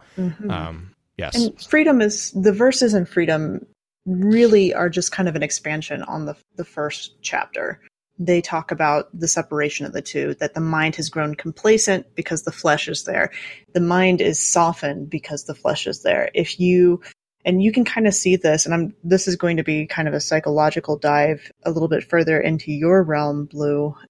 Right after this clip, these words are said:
Speaker 1: but the idea of people who are, um, solely intellectual beings who do not care about anything of the flesh. Now, granted, they do care because you have a body, but the people who are pushed beyond that and just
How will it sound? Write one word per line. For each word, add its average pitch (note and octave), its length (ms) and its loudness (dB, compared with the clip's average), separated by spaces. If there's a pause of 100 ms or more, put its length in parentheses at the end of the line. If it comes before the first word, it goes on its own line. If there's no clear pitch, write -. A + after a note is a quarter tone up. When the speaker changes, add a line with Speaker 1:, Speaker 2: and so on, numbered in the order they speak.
Speaker 1:
but E3 460 0
the E3 480 2
idea E3+ 420 4
of - 160 -2
people F3 260 -2
who - 360 0
are, D3+ 400 2 (420)
um, D#3+ 460 -2 (300)
solely G#3+ 800 2 (400)
intellectual F3 560 2
beings D#3+ 380 -2
who F3+ 100 0
do D#3+ 120 -2
not E3 300 0 (140)
care E3 260 0
about D3+ 300 0
anything D#3 320 -4
of D3 80 -6
the - 80 -6
flesh. - 360 -2
Now, E3 140 -2
granted, F3 420 0
they E3+ 160 2
do E3 240 0
care D#3 300 -4
because D3+ 300 -10
you C#3+ 100 -20
have D#3+ 320 -2
a D3+ 60 -4
body, C#3+ 340 -6
but F#3 260 -4 (300)
the F3 80 -10
people F#3 320 -2
who E3 380 2
are D#3 240 -4
pushed - 480 -6
beyond D#3 580 -2 (200)
that D3 460 0
and D#3+ 180 0
just - 340 -2